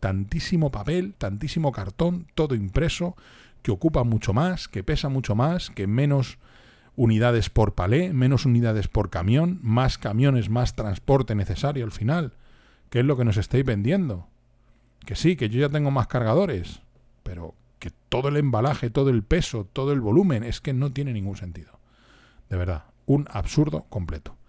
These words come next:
Hasta aquí mi pataleta. No era tema retro,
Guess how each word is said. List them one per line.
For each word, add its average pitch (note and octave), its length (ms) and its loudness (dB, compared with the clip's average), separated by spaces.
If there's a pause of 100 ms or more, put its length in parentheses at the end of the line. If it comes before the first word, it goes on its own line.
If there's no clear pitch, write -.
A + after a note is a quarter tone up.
(1080)
Hasta A#2 220 2
aquí A#2+ 100 4
mi C#3+ 80 4
pataleta. G2 540 0 (600)
No B2+ 240 8
era B2 200 4
tema A#2 240 6
retro, F3 420 2